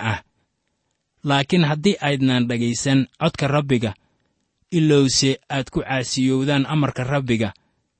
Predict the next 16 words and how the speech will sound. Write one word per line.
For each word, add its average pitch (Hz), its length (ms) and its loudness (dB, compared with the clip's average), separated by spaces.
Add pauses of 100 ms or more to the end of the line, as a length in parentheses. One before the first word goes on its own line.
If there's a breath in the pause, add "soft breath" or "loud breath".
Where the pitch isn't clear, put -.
(320)
dee 139 180 2
markaas 151 420 0
gacanta 147 340 -2
Rabbiga 143 440 -2
gees 139 340 0
bay 135 140 0 (100)
idinka 131 320 -2
ahaanaysaa." 120 760 0 (960)
Samuel 156 640 2
wuxuu 151 480 0
wax 160 180 0 (120)
uga 151 220 -2
sheegayaa 113 640 -2
sida 139 300 -2
ay 131 220 0
tahay, 131 300 -2